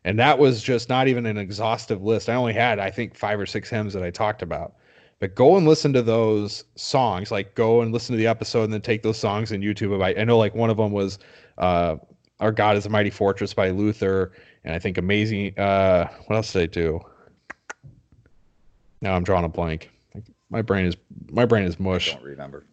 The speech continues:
Speaker 2: Yeah.
Speaker 1: That's the only, that's the only <laughs> one I can
Speaker 2: Mm-hmm.
Speaker 1: remember. Um, but listen to the episode and take those that I talked about and go listen to 'em. And listen to the lyrics, and then come and listen to the ones we're gonna talk about here in a few minutes and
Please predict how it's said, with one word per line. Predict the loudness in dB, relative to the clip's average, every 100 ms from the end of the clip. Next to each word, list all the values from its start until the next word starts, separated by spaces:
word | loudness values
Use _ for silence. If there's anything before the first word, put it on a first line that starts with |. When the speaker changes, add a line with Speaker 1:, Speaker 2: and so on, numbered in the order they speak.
| _
Speaker 2:
Yeah. | -16 -2
Speaker 1:
That's | 4
the | 6
only, | 8 6
that's | 6
the | 6
only | 4 4
<laughs> |
one | 2 -2 2 4
I | 4
can | 2 -2
Speaker 2:
Mm-hmm. | -2 0
Speaker 1:
remember. | 2 2 2 2 -2 -4 -16 -20 -18 -12 -4
Um, | -4 -4 -8 _ -4
but | -4 4
listen | 4 4
to |
the | 4 4
episode | 4 0 -2 -4 -4
and | -6 0
take | 0 4
those | 4 4
that | 0
I | -4
talked | -4 -8 -8
about | -10 -8
and | -2
go | 0
listen | 2 0 -4
to | -12
'em. | -16 -18 _ _ _ _ _
And | 4
listen | 4 4 0
to |
the | 2
lyrics, | 2 2 0 -4 -14 -20 _ _
and | 0
then | 2 0 -2 -10 -20 _
come | -2 0
and | 2
listen | 2 0
to | 0
the | 0
ones | 2 0 -2
we're |
gonna | -4
talk | -2 -2 -2
about | -4
here | -2 -4
in |
a | -6
few | -6
minutes | -6 -4 -6 -8 -12 -14 _
and | -6 -4 -2 -4 -8 -12